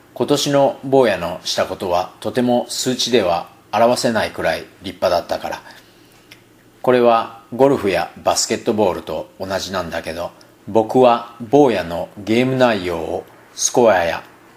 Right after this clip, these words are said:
得点で評価しない。先週、坊やの先生たちと個々に会ってありがとうを言ったんだけど、みんなが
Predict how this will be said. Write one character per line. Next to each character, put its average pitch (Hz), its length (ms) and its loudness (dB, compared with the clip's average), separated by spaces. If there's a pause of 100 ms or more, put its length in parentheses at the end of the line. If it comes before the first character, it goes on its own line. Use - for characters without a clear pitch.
得 - 200 -8
点 110 280 0
で 104 400 -2
評 101 220 0
価 85 120 -8
し - 160 -4
な 82 120 -6
い。 - 60 -14 (1400)
先 135 260 2
週、 131 480 2
坊 135 240 6
や 110 100 2
の 87 280 -6
先 113 220 -4
生 107 220 0
た 85 160 -2
ち - 120 -10
と 85 200 -8 (220)
個 120 100 -2
々 113 140 2
に 87 120 -6
会 87 100 -2
っ - 20 -16
て - 300 -6 (280)
あ 95 100 -6
り 117 80 2
が 123 120 8
と 107 180 2
う 90 80 0
を - 20 0
言 90 100 -4
っ - 20 -14
た 92 180 -6
ん 85 80 -8
だ 82 120 -4
け 85 80 -8
ど、 85 160 -8 (720)
み 117 120 0
ん 127 80 0
な 123 140 4
が 98 300 0